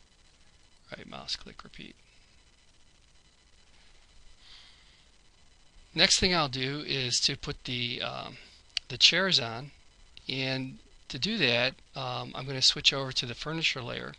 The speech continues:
And I actually should have drawn these other two objects on the furniture layer. To put other objects onto the furniture layer, what I can do, just gonna hit escape here, is, is select it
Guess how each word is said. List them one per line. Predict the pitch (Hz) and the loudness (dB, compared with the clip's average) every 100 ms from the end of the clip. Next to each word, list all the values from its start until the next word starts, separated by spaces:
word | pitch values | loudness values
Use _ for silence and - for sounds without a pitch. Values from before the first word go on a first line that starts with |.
| - - | -14 -4
And | |
I | 143 151 | 4 8
actually | 156 175 - | 8 8 10
should | 139 147 | 10 8
have | 127 | 6
drawn | 123 127 131 | -2 -2 -2
these | 120 | -2
other | 123 123 | -2 -2
two | 131 127 | -2 0
objects | 117 123 127 127 - | 0 0 0 2 2
on | 131 | 2
the | 131 | -4
furniture | - 135 131 - - | -8 -12 -6 -6 -4
layer. | 123 131 139 - - - - - | -6 -8 -10 -18 -16 -16 -18 -10
To | - | -4
put | 254 226 | 6 8
other | 170 143 | 8 8
objects | 127 139 139 131 | 8 8 6 4
onto | 127 123 143 | 2 2 -2
the | 117 | -4
furniture | - 131 139 - | -6 -4 0 0
layer, | 120 127 127 117 | 0 -2 -2 -2
what | 120 | -2
I | 131 | -2
can | - 120 | -4 -4
do, | 156 151 120 - - - - - - | -2 -2 -6 -8 -16 -18 -18 -20 -16
just | - - | -4 -4
gonna | - 120 | -4 -8
hit | 135 | -2
escape | 127 - 139 135 | 0 2 0 -2
here, | - 123 | -4 -4
is, | 117 - | -2 -2
is | 185 135 | -4 -2
select | - 131 175 - - | 0 4 4 2 -2
it | 120 | -6